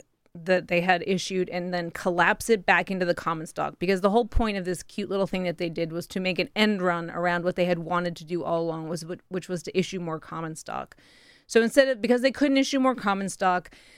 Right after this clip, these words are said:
they issued this preferred stock that they just eventually wanted to dump that bucket back into the common stock bucket. The plan was always to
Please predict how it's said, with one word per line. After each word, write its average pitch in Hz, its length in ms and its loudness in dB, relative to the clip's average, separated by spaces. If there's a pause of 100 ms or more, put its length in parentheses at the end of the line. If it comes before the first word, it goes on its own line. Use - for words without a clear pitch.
(120)
they 214 140 6
issued 226 320 2
this 208 260 2 (340)
preferred 262 460 4
stock 196 300 2
that 185 140 -2
they 208 120 6
just 208 160 2
eventually 214 380 4
wanted 208 320 2
to 190 100 -4
dump 185 480 2
that 185 320 2
bucket 180 400 2
back 175 240 6
into 180 180 0
the 180 120 -2
common 175 340 0
stock 147 300 0 (100)
bucket. 156 340 -6
The - 60 -4
plan 240 320 4
was 240 140 2
always 214 400 2
to 190 240 2